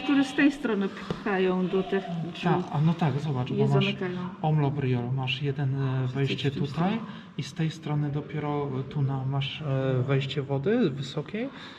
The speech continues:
Speaker 2: i stąd jest przepychane na wodę niską.
Speaker 1: Nie wiem dokładnie.
Speaker 2: Wznoszę się w powietrzu. Jak ktoś ma lęk wysokości i się boi, to, słuchajcie, nie ruszać, bo w tej chwili na przykład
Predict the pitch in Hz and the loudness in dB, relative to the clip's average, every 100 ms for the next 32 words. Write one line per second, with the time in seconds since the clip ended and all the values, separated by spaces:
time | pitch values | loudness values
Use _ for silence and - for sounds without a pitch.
0 | - - - - 170 170 165 - - 160 | -10 -6 -4 0 2 2 0 -2 -4 -4
1 | 165 - 156 156 151 143 135 135 143 139 | -2 0 2 4 4 2 2 0 -2 -4
2 | 147 131 135 135 139 135 135 - - - | -6 -6 -8 -4 -4 -4 -8 -16 -20 -20
3 | - - - - - - 131 127 - 123 | -20 -20 -20 -20 -20 -6 0 0 -2 -6
4 | 139 135 - - - - 196 180 175 170 | -6 -6 -10 -20 -20 -12 -10 -8 -10 -10
5 | - 170 - - - 135 143 160 156 160 | -12 -14 -14 -18 -14 -8 -2 0 2 2
6 | 175 165 - 165 156 135 - 135 113 - | 2 2 0 2 2 2 0 -8 -8 -12
7 | - - - - - - - - 147 151 | -18 -18 -18 -18 -16 -16 -14 -2 -2 0
8 | 165 160 165 156 165 151 147 156 147 190 | -2 2 2 4 2 0 -2 -2 2 2
9 | 185 - 185 180 143 - 143 147 131 165 | 2 2 4 4 2 -2 0 2 4 2
10 | 226 - - - - - - - 156 - | 0 -6 -16 -16 -16 -18 -10 -4 -4 -2
11 | 143 165 165 160 165 156 127 - 151 185 | 2 2 2 -2 2 4 2 0 -2 -2
12 | - - - - - - - - - - | -10 -16 -18 -20 -20 -20 -20 -20 -20 -12
13 | - 156 - 165 156 165 156 156 - 156 | -4 -4 0 0 0 -2 0 -2 0 -2